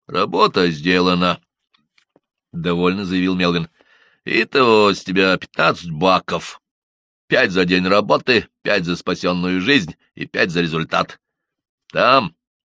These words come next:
за двумя пальцами, маленький рукав, в котором когда-то был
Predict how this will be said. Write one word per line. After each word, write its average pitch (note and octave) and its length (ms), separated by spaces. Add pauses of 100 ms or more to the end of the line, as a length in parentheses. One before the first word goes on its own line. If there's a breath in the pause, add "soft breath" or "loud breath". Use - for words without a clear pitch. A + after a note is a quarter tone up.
(100)
за C#2 160
двумя D#2+ 240
пальцами, G#2+ 680 (540)
маленький F3+ 680
рукав, D#3+ 640
в - 100
котором D#2+ 300
когда-то E2+ 500
был F#2 180